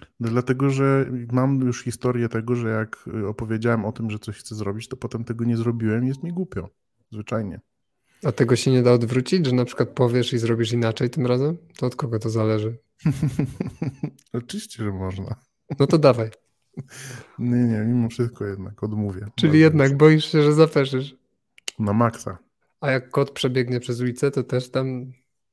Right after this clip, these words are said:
Speaker 1: Nie,
Speaker 2: się
Speaker 1: spoko.
Speaker 2: trzęsiesz?
Speaker 1: Dziś-, dzisiaj mi przebiegł czarny kot i jakoś nic nie ten, nie?
Speaker 2: Nie.
Speaker 1: Nie.
Speaker 2: Lusterko zbite? Drabina?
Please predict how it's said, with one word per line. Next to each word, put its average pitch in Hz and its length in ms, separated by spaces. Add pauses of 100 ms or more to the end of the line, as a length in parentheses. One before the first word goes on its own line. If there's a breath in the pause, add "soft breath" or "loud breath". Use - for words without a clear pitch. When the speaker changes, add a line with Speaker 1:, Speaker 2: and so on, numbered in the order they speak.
(340)
Speaker 1:
Nie, 175 340
Speaker 2:
się 139 60
Speaker 1:
spoko. 127 240
Speaker 2:
trzęsiesz? - 280
Speaker 1:
Dziś-, - 160
dzisiaj 139 320
mi 120 120
przebiegł 110 400
czarny 101 320
kot - 380
i 107 40
jakoś 98 360
nic 107 240
nie 104 60
ten, - 320
nie? 117 300
Speaker 2:
Nie. 117 80 (800)
Speaker 1:
Nie. 123 80
Speaker 2:
Lusterko 127 560 (280)
zbite? 123 480
Drabina? 123 540